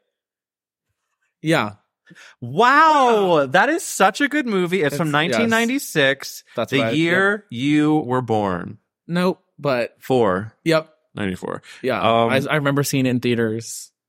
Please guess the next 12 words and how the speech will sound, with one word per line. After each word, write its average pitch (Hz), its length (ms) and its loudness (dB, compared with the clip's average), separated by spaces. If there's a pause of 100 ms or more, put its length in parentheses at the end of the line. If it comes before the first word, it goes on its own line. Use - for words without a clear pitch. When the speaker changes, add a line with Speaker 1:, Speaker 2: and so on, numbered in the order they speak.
(180)
Speaker 2:
At 98 280 -2
two 127 280 0
years 139 420 0
old. 101 540 2 (480)
Um, 110 340 0 (300)
did 92 80 -12
you 104 60 -8
Speaker 1:
Movie? 117 140 -6
Speaker 2:
see 131 40 -6
Sister - 260 -12
Act 101 140 -12
two? 104 180 -10